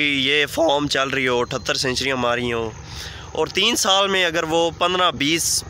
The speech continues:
बीस ना तो पन्द्रह मारता ही, पन्द्रह मारता तो अभी बिल्कुल वो सचिन तेंदुलकर का record तोड़ने के बिल्कुल करीब खड़ा होता। और विराट कोहली के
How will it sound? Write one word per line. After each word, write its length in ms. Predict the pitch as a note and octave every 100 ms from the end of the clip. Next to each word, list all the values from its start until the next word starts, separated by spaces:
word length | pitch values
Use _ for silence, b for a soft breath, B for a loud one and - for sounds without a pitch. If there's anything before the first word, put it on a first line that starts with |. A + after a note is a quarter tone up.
| -
बीस 260 | - F3 F#3
ना 100 | F#3
तो 120 | -
पन्द्रह 340 | - F3 E3+ D#3+
मारता 360 | C#3+ B2+ B2+ C3+
ही, 120 | A2+ - - - -
पन्द्रह 260 | E3 G3 F#3
मारता 380 | D#3+ D3+ - E3
तो 120 | D#3+
अभी 200 | C#3+ D3+
बिल्कुल 460 | C3 C#3+ C#3+ D3 C3 B B B B
वो 140 | - C#3+
सचिन 380 | D#3+ - E3
तेंदुलकर 480 | D#3 C#3 C#3 C3 D#3
का 200 | C#3 D3
record 420 | C3 B2 C3+ C3+ C3+
तोड़ने 360 | C3+ C3+ C3+
के 120 | C3+ B2+
बिल्कुल 300 | C3 B2+ B2+
करीब 260 | - A#2 -
खड़ा 180 | A2+
होता। 240 | A2 G#2+ A2+ F2+ D#2 - - B B D#2 D#2 D#2 D#2 - - _ -
और 180 | D3 D3
विराट 360 | B2+ C3 D#3 F#3
कोहली 280 | - D4
के 120 | G3+